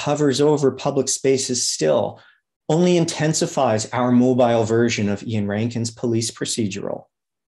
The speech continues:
and resonates more deeply with the story of an aging Hemingway always looking over his shoulder.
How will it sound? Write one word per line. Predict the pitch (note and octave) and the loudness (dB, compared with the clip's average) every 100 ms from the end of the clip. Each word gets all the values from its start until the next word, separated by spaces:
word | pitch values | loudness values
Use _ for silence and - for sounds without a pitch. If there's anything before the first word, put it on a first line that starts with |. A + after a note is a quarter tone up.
| _ _ - | _ _ -6
and | B2+ | 0
resonates | C3+ E3+ F3 D#3+ E3+ | 2 4 4 2 2
more | E3 | 0
deeply | B2 C3+ D#3 - A2 - - _ _ | 2 2 0 0 -4 -4 -10 _ _
with | B2 A2+ | -6 -4
the | |
story | B2 - - C3 C3 A2 | -4 -4 0 2 4 2
of | A2+ | 0
an | A2+ A2 | -2 -2
aging | B2 B2+ B2 A#2+ | 0 0 0 0
Hemingway | A2+ - B2+ B2 G#2+ G2+ | -2 -2 0 2 0 0
always | G2+ A2+ B2 A#2+ | 0 2 2 0
looking | A2+ A2+ A2 | -4 -4 -4
over | G#2+ G#2+ | -4 -6
his | G2+ G2 | -8 -8
shoulder. | - F#2+ G2 G2+ G#2 | -8 -8 -10 -14 -18